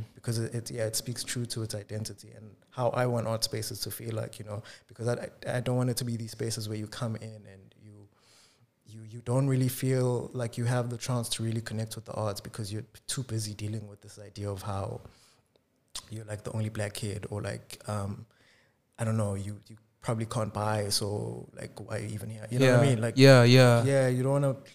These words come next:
Speaker 1: of course we wanna, we want people to buy,
Speaker 2: Yeah.
Speaker 1: but we wanted to, to connect to the human experience and in essence connect to human beings.
Speaker 2: For sure.
Speaker 1: You know what I mean? Yeah.
Speaker 2: In your first exhibition, in exhi-, exhibition, hey,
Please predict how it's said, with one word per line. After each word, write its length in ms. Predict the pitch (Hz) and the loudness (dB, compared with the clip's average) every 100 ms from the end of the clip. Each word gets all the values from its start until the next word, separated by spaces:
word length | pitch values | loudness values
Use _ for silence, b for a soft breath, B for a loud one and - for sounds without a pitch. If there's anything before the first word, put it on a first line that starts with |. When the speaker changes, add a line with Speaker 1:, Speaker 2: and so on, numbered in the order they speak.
| _ _ - | _ _ -12
Speaker 1:
of 100 | - | 0
course 180 | 175 | 2
we 60 | 165 | 4
wanna, 180 | 147 139 | 4 6
we 140 | 127 | 6
want 160 | 135 131 | 4 4
people 200 | 131 120 | 2 0
to 60 | |
buy, 260 | 110 101 107 | -2 -2 6
Speaker 2:
Yeah. 420 | 131 143 135 123 120 | 12 12 12 12 6
Speaker 1:
but 160 | 117 | 2
we 100 | 117 | 0
wanted 360 | 117 123 127 120 | 2 2 0 0
to, 280 | - 123 113 | -2 -2 -4
to 140 | - | -6
connect 520 | 113 113 113 110 - | -4 -2 -2 -4 -8
to 80 | - | -8
the 100 | 113 | -6
human 280 | 110 117 113 | -4 -4 -4
experience 540 | 104 - 110 107 107 | -6 -4 -4 -4 -4
and 120 | 107 104 | -8 -14
in 140 | 107 | -18
essence 280 | 110 107 104 | -18 -18 -12
connect 320 | - 101 - | -8 -8 -8
to 120 | - | -8
human 320 | 101 - 98 98 | -8 -12 -18 -20
beings. 440 | 98 - - - | -20 -20 -20 -6
Speaker 2:
For 140 | - 156 | 4 6
sure. 180 | - 151 | 10 10
Speaker 1:
You 200 | 120 113 | 8 4
know 60 | |
what 100 | - 95 | -4 -16
I 60 | |
mean? 140 | 95 - _ | -20 -20 _
Yeah. 60 | - | 0
Speaker 2:
In 140 | 151 160 | 6 8
your 100 | 156 | 8
first 340 | - 160 151 | 8 8 8
exhibition, 680 | 143 - 123 127 - 127 123 - | 4 2 2 2 4 4 0 -4
in 100 | 123 - | -4 -2
exhi-, 360 | 135 - 123 - - | 4 6 4 0 -2
exhibition, 1200 | 160 - - 147 117 - 139 - 117 113 127 139 - | 0 4 4 4 -2 0 2 2 4 6 4 2 6
hey, 280 | 156 120 | 8 8